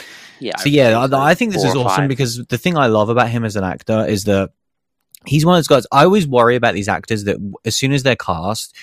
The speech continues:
Speaker 2: you know exactly the type of role they're gonna be in.
Speaker 1: Hmm.
Speaker 2: Um, there are so many actors like that. I'm trying to think about the guy's name now, the guy who was in the new Pet Sematary and he, he was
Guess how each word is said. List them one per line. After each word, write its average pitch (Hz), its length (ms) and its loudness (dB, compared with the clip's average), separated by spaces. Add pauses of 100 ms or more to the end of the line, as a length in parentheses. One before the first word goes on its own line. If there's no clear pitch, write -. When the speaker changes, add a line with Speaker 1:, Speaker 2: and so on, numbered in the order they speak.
(120)
Speaker 2:
you 107 160 0
know 104 160 2
exactly 101 540 -2
the 107 100 -4
type 117 240 -2
of 110 80 0
role 107 200 4
they're 104 100 4
gonna 104 180 2
be 101 200 2
in. 160 220 2 (380)
Speaker 1:
Hmm. 135 80 0
Speaker 2:
Um, 101 380 0
there 123 180 4
are 117 60 2
so 120 200 2
many 117 200 2
actors 117 340 -4
like 120 180 -2
that. 127 100 0
I'm 127 60 -2
trying 190 180 0
to 180 40 -4
think 180 140 -4
about 139 200 0
the 113 60 -4
guy's 110 320 -2
name 120 300 0
now, 92 160 -2
the 95 80 -4
guy 110 160 0
who 113 40 2
was 110 140 -2
in 107 100 0
the 104 60 0
new 107 300 0 (100)
Pet - 160 -8
Sematary 98 460 -4
and 90 80 -4
he, 92 160 -2
he 101 160 -4
was 95 260 -2